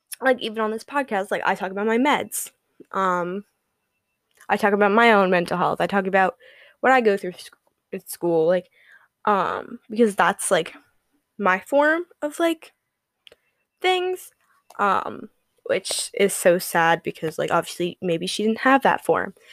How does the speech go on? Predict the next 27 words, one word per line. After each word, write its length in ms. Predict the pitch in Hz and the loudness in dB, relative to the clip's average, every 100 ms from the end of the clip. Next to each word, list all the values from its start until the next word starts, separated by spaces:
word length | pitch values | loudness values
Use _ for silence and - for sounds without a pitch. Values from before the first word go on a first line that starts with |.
| - - _ - | -20 -20 _ -2
um, 560 | 190 180 165 165 190 - _ - | 2 4 2 -4 -10 -18 _ -8
to, 120 | 185 | -6
like, 120 | - - | -6 -8
talk 360 | - - - - - | 0 0 0 -4 -8
or 100 | - | -4
anything. 440 | 104 - - - - - _ _ - - _ | -4 -4 -6 -8 -12 -20 _ _ -20 -20 _
So 200 | - 262 247 | 0 4 6
that's 320 | 262 262 - | 4 0 -12
definitely 480 | - 202 - 190 165 | -2 -2 0 -6 -6
been, 160 | 160 160 | -6 -8
like, 180 | 151 - | -12 -14
hectic 540 | - 196 - 180 - | -4 -4 -2 -6 -6
and 120 | 170 | -12
crazy, 600 | - - 160 175 175 170 | -10 -4 -4 -4 -6 -6
and 160 | - 180 | -6 -6
I, 60 | 185 | -2
I 120 | 220 | 2
didn't 200 | 240 254 | 4 4
wanna 180 | 202 180 | 2 -2
make 140 | 175 - | -4 -6
a 60 | |
podcast 520 | - - - 202 - - | -8 -10 -8 -10 -10 -6
to 80 | |
not, 280 | 185 175 - | -4 -4 -4
like, 240 | 185 170 165 | -6 -8 -6
mention 340 | 170 - 233 | -8 -4 0
that, 280 | 269 302 330 | 2 2 0